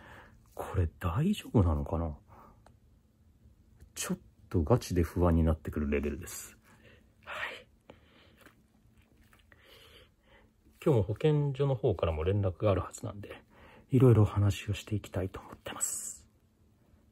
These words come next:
えー、今、何時だろう。お昼ぐらいかな。四月二十九日木曜日の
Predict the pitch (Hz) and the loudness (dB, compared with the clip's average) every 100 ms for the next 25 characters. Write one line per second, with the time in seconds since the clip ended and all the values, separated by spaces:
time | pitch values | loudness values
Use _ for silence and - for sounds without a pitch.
0 | _ - _ _ _ _ _ _ _ - | _ -20 _ _ _ _ _ _ _ 0
1 | 139 135 135 131 127 123 - _ _ _ | 4 6 6 4 4 2 -2 _ _ _
2 | _ _ _ _ - 123 107 - - - | _ _ _ _ -2 0 0 -4 -18 -20
3 | - _ _ _ _ - - - 131 135 | -20 _ _ _ _ -20 -2 6 8 10
4 | 139 - 92 - 110 123 - _ _ _ | 10 8 0 -2 4 4 2 _ _ _
5 | _ _ _ _ _ _ _ _ _ _ | _ _ _ _ _ _ _ _ _ _
6 | - - 117 135 - 127 131 - 101 90 | -16 0 6 6 8 8 8 8 2 -2
7 | - 165 127 - - 85 92 - 92 87 | 6 10 10 6 -6 -2 -2 0 0 0
8 | 82 92 101 | 0 2 2